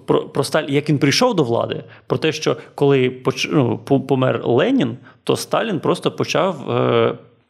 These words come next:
писати про те, що він завжди був кращим другом Леніна. Він, е, там була с-, смішна штука, що він прифотошопив, е,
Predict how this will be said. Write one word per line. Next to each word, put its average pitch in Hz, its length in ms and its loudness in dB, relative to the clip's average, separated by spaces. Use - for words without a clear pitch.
писати 143 400 2
про 120 140 -6
те, 208 260 0
що 127 240 0
він 156 340 2
завжди 117 640 2
був 151 340 0
кращим 185 500 0
другом 185 320 2
Леніна. 170 720 2
Він, 147 280 0
е, 139 280 2
там 156 260 2
була 151 240 6
с-, - 200 -4
смішна 160 300 2
штука, 190 300 0
що 139 220 0
він 160 340 2
прифотошопив, 147 1000 0
е, 131 480 2